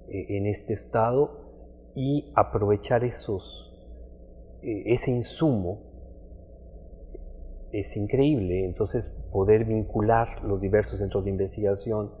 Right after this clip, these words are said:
y generar, eh, esquemas, eh, de colaboración y producción de conocimiento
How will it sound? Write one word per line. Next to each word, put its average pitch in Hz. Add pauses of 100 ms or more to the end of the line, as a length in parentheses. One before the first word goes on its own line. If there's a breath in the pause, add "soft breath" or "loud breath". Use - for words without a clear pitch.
(380 loud breath)
y 104
generar, 101 (560 loud breath)
eh, 92
esquemas, 104 (480)
eh, - (340)
de 101
colaboración 107
y 85
producción 95
de 98
conocimiento 107